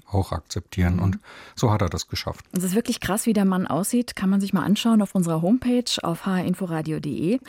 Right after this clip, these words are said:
Speaker 2: Er hat gerade am Klavier vorgespielt, wie für ihn einzelne Farben klingen, also grün, blau, magenta, rot, orange und so weiter.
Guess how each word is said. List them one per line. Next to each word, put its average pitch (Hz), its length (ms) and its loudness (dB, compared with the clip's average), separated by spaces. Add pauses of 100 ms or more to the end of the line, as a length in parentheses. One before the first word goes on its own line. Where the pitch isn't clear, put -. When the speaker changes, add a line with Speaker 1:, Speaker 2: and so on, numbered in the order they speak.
(200)
Speaker 2:
Er 180 100 0
hat 202 120 0
gerade 214 240 2
am 220 100 2
Klavier 214 320 2
vorgespielt, 214 560 0
wie 214 120 2
für 226 160 0
ihn 208 240 4
einzelne 196 460 2
Farben 190 460 2
klingen, 226 420 4
also 165 260 -2
grün, 196 460 4
blau, 170 400 2
magenta, 170 680 0
rot, 175 720 0
orange 170 460 0
und - 140 -4
so 151 100 -8
weiter. 165 320 -2